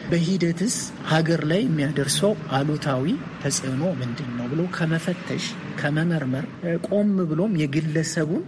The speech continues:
ግለሰባዊ ፍላጎት ከመመርመር ይልቅ የእሱ ብሔር አክቲቪስት ወይም ማህበራዊ ሚዲያ አንቂ በመሆኑ ብቻ እሱ ያስተላልፈው ነገር ትክክል ነው ብሎ የመከተል አዝማሚያ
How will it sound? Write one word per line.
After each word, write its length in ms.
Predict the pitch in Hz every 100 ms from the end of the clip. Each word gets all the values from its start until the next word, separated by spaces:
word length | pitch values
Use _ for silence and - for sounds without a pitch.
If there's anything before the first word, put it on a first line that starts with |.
| - - - -
ግለሰባዊ 720 | 143 160 160 147 160 147 143 190 208
ፍላጎት 600 | - 147 131 120 - -
ከመመርመር 640 | - 131 131 131 131 131 123
ይልቅ 380 | 131 180 156 - - - -
የእሱ 280 | 180 180 - 247
ብሔር 440 | 170 180 190 269 - - - -
አክቲቪስት 520 | 143 - 165 254 -
ወይም 220 | 170 180 185
ማህበራዊ 380 | 175 180 180
ሚዲያ 240 | 180 180 175
አንቂ 260 | 175 185 - 202
በመሆኑ 500 | 175 190 208 285 302 330
ብቻ 260 | 359 - 392
እሱ 140 | 330 -
ያስተላልፈው 600 | 180 - 147 147 147 156
ነገር 200 | 165 196
ትክክል 360 | - 147 - 131
ነው 120 | 127 - -
ብሎ 180 | 160
የመከተል 540 | 208 165 131 - 127 120
አዝማሚያ 520 | 120 127 135 143 190